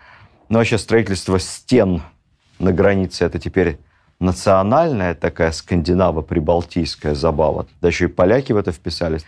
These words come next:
Эстонцы храбрые, латыши, литовцы. Все эти жертвы американских фантазийных сериалов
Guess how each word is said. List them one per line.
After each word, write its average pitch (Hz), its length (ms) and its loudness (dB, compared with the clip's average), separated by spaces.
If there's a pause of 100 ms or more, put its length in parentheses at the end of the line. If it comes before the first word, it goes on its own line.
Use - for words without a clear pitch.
(120)
Эстонцы 117 600 -2
храбрые, 92 560 0
латыши, 80 500 -4
литовцы. 92 540 -4 (100)
Все 107 240 0
эти 98 160 -2
жертвы 87 640 0 (680)
американских 92 920 0 (100)
фантазийных 107 840 0
сериалов 107 680 0